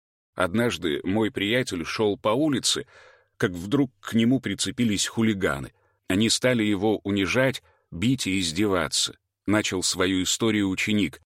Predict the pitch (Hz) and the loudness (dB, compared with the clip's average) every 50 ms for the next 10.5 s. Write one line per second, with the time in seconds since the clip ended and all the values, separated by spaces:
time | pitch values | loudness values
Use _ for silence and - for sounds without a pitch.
0 | _ _ _ _ _ _ _ _ _ _ _ - - - - 135 160 170 143 139 | _ _ _ _ _ _ _ _ _ _ _ -2 0 0 2 2 2 2 2 2
1 | 113 101 135 139 123 120 120 123 123 127 127 117 139 139 120 92 65 - _ _ | 2 2 2 2 4 4 4 4 4 2 0 2 2 2 2 0 -2 -6 _ _
2 | _ _ - - 98 104 101 90 82 90 110 131 117 98 95 107 107 - - - | _ _ -4 0 0 2 2 0 0 2 2 2 2 2 2 0 0 0 0 2
3 | 120 143 151 - - - 101 87 - - 73 58 57 - _ - - 92 85 92 | 2 4 4 2 0 0 -2 -4 -4 -6 -8 -8 -10 -14 _ -8 -4 -2 -2 -2
4 | 104 - 110 104 110 117 - - 123 131 139 170 196 175 123 - - - 143 131 | 0 0 0 2 2 2 2 4 2 4 4 2 0 0 -2 -4 -2 0 0 0
5 | 107 123 131 117 90 80 - - - - - - - 123 110 - - 190 185 - | 2 2 2 0 0 -2 -4 -6 -10 -12 -14 -6 -4 -2 -2 0 0 0 0 0
6 | - - 143 135 131 107 - - 135 127 147 135 - _ _ - 170 170 165 151 | 2 2 2 2 2 2 2 2 2 2 2 2 0 _ _ 2 4 4 4 4
7 | 151 143 - - - 135 117 120 135 - - - 120 104 85 80 71 55 - _ | 4 2 2 0 0 -2 0 0 0 0 0 0 0 -2 -2 -4 -6 -8 -10 _
8 | _ _ _ _ _ _ - 95 - - - 120 120 113 - 85 104 120 110 87 | _ _ _ _ _ _ -8 -6 -6 -2 0 0 0 0 0 -2 -2 -2 0 0
9 | - 98 110 156 180 - - 101 95 - - - 110 95 - 117 123 143 - 127 | 0 2 2 2 0 0 -2 -4 -6 -4 -4 -2 0 0 2 2 2 0 0 0
10 | 104 - - - - - 196 185 156 110 | 0 0 0 0 0 2 2 2 2 0